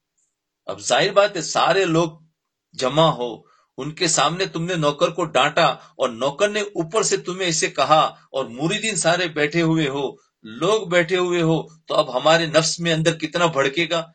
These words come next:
अच्छा, सबके सामने मुझे ऐसा बोलता, तो नफ्स आ जाता है, तो हजरत उसी वक्त खामोश हो गए। बाद में लोगों के सवाल करने, लोगों ने सवाल पूछा, "हजरत, ये क्या बात है?"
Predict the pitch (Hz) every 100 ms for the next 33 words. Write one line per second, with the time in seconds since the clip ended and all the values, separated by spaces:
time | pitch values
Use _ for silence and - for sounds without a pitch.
0 | _ 160 160 202 - 175 - 220 - 226
1 | 269 240 233 202 - - - - - _
2 | _ _ _ - 175 127 170 240 - -
3 | - 190 247 196 165 151 113 95 87 _
4 | _ - 123 131 190 196 220 - 294 262
5 | - 175 147 151 160 156 127 113 113 -
6 | _ _ _ - 135 196 277 285 240 233
7 | 226 202 156 131 147 180 165 135 113 110
8 | 117 160 156 147 196 - 190 202 131 -
9 | - 107 127 - 285 262 254 -